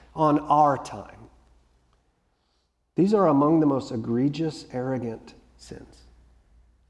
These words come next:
To test God ought never happen. And yet,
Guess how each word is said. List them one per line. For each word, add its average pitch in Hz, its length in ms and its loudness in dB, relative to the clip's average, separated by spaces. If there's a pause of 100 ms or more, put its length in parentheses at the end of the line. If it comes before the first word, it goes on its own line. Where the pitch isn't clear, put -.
(800)
To 143 100 -2
test - 540 -8
God 131 380 -4 (240)
ought - 460 -8
never 110 420 -10 (180)
happen. - 420 -18 (2000)
And 185 200 2
yet, - 500 -2